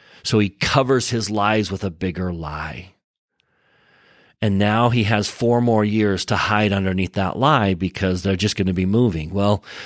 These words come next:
Lori gets a little curious about housing and where they're gonna live, and so she makes some phone calls to the medical school,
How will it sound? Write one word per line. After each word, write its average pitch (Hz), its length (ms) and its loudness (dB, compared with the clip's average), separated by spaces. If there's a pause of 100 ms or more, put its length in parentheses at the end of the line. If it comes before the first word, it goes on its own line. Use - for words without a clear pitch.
(220)
Lori 131 340 4
gets 123 220 2
a 123 60 2
little 110 240 4
curious 104 640 0
about 98 560 0
housing 101 640 2
and 90 160 0
where 104 180 2
they're 101 180 0
gonna 98 200 2
live, 98 400 2
and 90 140 -2
so 98 160 -2
she 110 260 2
makes 107 320 0
some 98 160 0
phone 104 320 2
calls 85 540 0 (460)
to 113 100 4
the 98 100 4
medical 101 460 2
school, 90 600 2